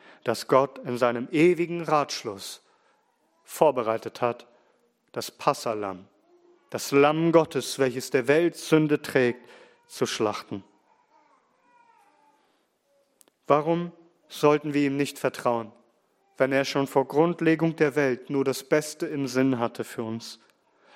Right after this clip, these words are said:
Warum sollten wir zweifeln, wenn er doch seinen eigenen Sohn gegeben hat als Passalam für uns? Wir werden es niemals bereuen, ihm zu gehorchen. Und wir werden alles, auch das kleinste Versprechen,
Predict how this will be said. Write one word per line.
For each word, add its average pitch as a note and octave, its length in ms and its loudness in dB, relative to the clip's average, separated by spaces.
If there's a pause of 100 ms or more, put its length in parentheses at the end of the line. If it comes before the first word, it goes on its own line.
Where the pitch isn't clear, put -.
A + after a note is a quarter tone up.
Warum F#3 400 2
sollten E3 480 2
wir D#3 180 4
zweifeln, B2+ 640 -2 (420)
wenn D3 180 2
er F3 180 2
doch F3 160 2
seinen D#3+ 340 -2
eigenen G3 720 2
Sohn D#3+ 440 2
gegeben C3+ 460 0
hat A2 240 -6 (300)
als B2 340 0
Passalam C#3+ 720 0 (180)
für - 240 -4
uns? G#2 420 -10 (400)
Wir C3 180 2
werden C#3 280 2
es C3+ 260 -6
niemals D3 800 -2
bereuen, A2 560 -4 (400)
ihm C3 200 -4
zu C#3 200 -6
gehorchen. G#2+ 580 -4 (300)
Und D3 240 0
wir C#3+ 140 4
werden C#3+ 360 2
alles, D3+ 440 0
auch F3 200 -2
das - 260 -6
kleinste A3 640 -2
Versprechen, - 760 -6